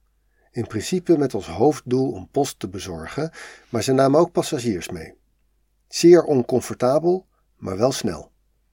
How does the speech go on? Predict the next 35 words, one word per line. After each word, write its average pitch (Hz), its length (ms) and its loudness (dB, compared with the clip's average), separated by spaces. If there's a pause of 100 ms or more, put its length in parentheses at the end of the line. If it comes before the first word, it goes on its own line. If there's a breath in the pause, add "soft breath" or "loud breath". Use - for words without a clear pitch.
(540)
Tot 175 200 0
de 131 100 -2
opkomst 143 480 -4
van 98 120 -8
de 85 100 -14 (100)
trein 165 540 0 (360)
was - 180 -12
de - 200 -12
postkoets - 680 -2
dé 113 400 6
manier 127 480 0
om 98 140 -10
je 90 100 -12
snel 113 300 -4
te 113 140 -10
verplaatsen. 87 640 -14 (560)
Veel 185 380 -6
sneller 131 360 0
dan 113 140 2
de 95 140 -8
trekschuit 139 760 0 (320 soft breath)
en 90 240 -10
best 123 220 -2
betrouwbaar. 90 680 -8 (1040)
De 101 120 -12
snelheid 123 520 0
hing 104 180 -6
natuurlijk 104 360 -4
af 107 160 -10
van 120 100 -6
de 107 80 -6
kwaliteit 107 520 -6
van 113 140 -6
de 110 120 -2
weg, 98 380 -10